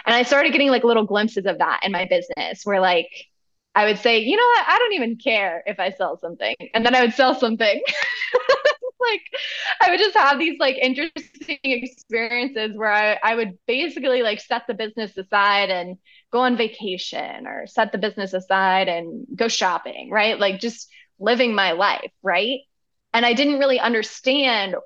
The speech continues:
why that was working, but eventually I came to this deeper understanding that it was working because I am the prosperity, as are you, as is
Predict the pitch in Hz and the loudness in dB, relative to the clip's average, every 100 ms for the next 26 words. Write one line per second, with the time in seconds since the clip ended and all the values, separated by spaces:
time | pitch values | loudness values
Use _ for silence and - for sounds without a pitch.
0 | _ - 190 175 208 226 247 233 214 - | _ -16 -6 2 4 6 4 4 2 2
1 | 196 185 180 208 214 202 165 170 165 208 | -4 -6 -4 -2 -2 -4 -4 -6 0 2
2 | 175 - - 196 247 311 320 240 190 233 | 2 0 -4 0 0 0 0 0 0 -2
3 | 220 220 196 190 - - _ 190 233 226 | -4 -4 -6 -6 -8 -20 _ -4 -2 0
4 | 208 156 175 - 226 214 185 185 175 240 | 0 -2 -6 -2 0 0 2 2 2 0
5 | 269 294 - 220 247 370 330 277 240 - | 0 -2 -4 -6 -4 -4 -2 -2 -2 0
6 | 233 269 311 262 240 - 226 226 262 277 | 2 4 2 2 0 0 -2 0 0 0
7 | 233 135 - - _ _ _ - 254 269 | 0 -6 -16 -20 _ _ _ 0 2 4
8 | 254 233 285 240 - 220 226 254 | 2 2 0 0 2 2 0 -4